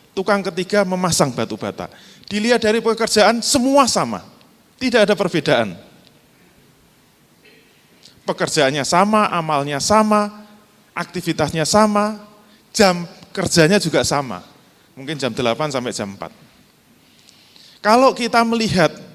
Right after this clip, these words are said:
tiga tukang batu yang bekerja, kira-kira yang membedakan apa? Kalau hanya dilihat aktivitasnya itu sama.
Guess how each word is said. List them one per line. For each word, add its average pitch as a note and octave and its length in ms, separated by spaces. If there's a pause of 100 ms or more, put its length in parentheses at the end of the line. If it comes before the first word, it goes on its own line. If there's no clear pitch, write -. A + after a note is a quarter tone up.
(280)
tiga G#3 240
tukang G3+ 320
batu E3+ 320
yang G3 160
bekerja, D#3 640 (480)
kira-kira F#3+ 400
yang G#3 160
membedakan D#3 640
apa? - 240 (400)
Kalau C#3+ 240
hanya D3 240
dilihat C#3+ 400
aktivitasnya D3 640
itu D#3 160
sama. F2+ 320